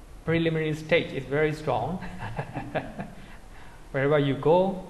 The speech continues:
anytime, when you close your eye, you can visualize, you know, right away. Your mind able to grasp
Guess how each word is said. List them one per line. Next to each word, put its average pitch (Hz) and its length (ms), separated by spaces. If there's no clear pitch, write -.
anytime, 160 640
when 156 120
you 147 80
close 151 220
your 143 140
eye, 202 280
you 165 140
can 170 160
visualize, 151 760
you 139 60
know, 170 120
right 131 280
away. 107 280
Your 135 100
mind 160 380
able 151 240
to 139 100
grasp 127 600